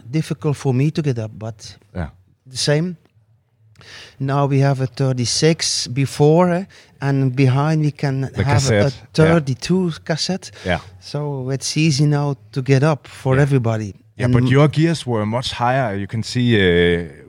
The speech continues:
Speaker 2: when, when you see the clips from back then, um, your cadence isn't as fast as
Speaker 1: No,
Speaker 2: today.
Speaker 1: no, that's, that's the reason, eh? Because the, behind we have, uh, in the beginning a twenty-three. That's what <laughs> twenty-three.
Speaker 2: Yeah.
Speaker 1: And now the, the riding
Speaker 2: Yeah.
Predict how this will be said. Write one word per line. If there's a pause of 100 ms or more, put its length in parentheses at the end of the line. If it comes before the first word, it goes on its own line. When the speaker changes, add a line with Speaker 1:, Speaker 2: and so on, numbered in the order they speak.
(120)
Speaker 2:
when, (220)
when
you
see
the
clips
from
back
then,
um,
your
cadence (560)
isn't
as
fast
as
Speaker 1:
No,
Speaker 2:
today.
Speaker 1:
no,
that's,
that's
the
reason,
eh?
Because
the,
behind
we
have,
uh,
in
the
beginning
a
twenty-three.
That's
what (160)
<laughs>
twenty-three. (180)
Speaker 2:
Yeah. (340)
Speaker 1:
And
now
the,
the
riding
Speaker 2:
Yeah.